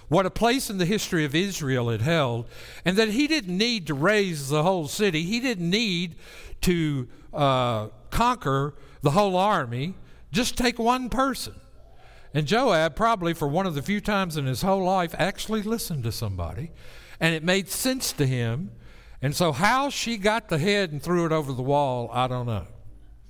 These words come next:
But that's what the text says happened.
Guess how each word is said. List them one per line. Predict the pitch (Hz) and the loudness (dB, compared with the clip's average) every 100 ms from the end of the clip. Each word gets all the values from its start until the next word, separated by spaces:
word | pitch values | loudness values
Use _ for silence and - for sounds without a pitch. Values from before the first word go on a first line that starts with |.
| - - - - - - | -20 -18 -20 -20 -20 -6
But | 117 | -4
that's | 113 117 - | -2 -2 -2
what | 131 - | -8 -8
the | 101 | -4
text | 156 127 - | -2 -2 -4
says | - 131 131 143 | -4 -2 -2 -2
happened. | 156 175 127 101 | -4 -4 -10 -14